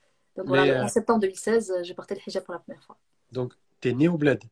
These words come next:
Speaker 2: et t'es venu
Speaker 1: Ouais.
Speaker 2: en France. Là, t'as mis
Speaker 1: Ouais.
Speaker 2: le hijab au bled.
Speaker 1: Ouais.
Speaker 2: Et tu vas en France. On dirait une sorte, une sorte de renaissance,
Speaker 1: <laughs>
Speaker 2: une deuxième,
Speaker 1: C'est ça.
Speaker 2: une deuxième naissance.
Speaker 1: C'est ça.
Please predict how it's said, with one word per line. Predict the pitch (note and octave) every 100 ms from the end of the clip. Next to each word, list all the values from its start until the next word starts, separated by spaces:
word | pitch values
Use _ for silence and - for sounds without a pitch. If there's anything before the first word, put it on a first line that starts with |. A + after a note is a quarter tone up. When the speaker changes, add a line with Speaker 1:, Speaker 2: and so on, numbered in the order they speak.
| _ _ _ _
Speaker 2:
et | -
t'es | C3+
venu | B2
Speaker 1:
Ouais. | C3
Speaker 2:
en | A2+
France. | D#3+ F#3 - - _ _
Là, | B2+
t'as | B2+ B2
mis | A2+
Speaker 1:
Ouais. | -
Speaker 2:
le | E3
hijab | E3+ D3
au |
bled. | B2+ E3+ F3 - _ _ _ -
Speaker 1:
Ouais. | F3+ - _ _ _ _ _ -
Speaker 2:
Et |
tu | B2+ C3
vas |
en | B2
France. | - A2+ -
On | A#2
dirait | C3+
une | E3+ C#3
sorte, | D3+ -
une | -
sorte | D#3+ C#3
de |
renaissance, | A#2+ D#3 D3 D3+ - - -
Speaker 1:
<laughs> |
Speaker 2:
une | B2 B2
deuxième, | E3 E3+ F3 E3+ C3+ -
Speaker 1:
C'est | - A3+
ça. | A#3 G#3+
Speaker 2:
une | D3 D#3
deuxième | C3+ G3 C#3 G3 F3
naissance. | E3 D#3 D#3 C3
Speaker 1:
C'est | G#3
ça. | - -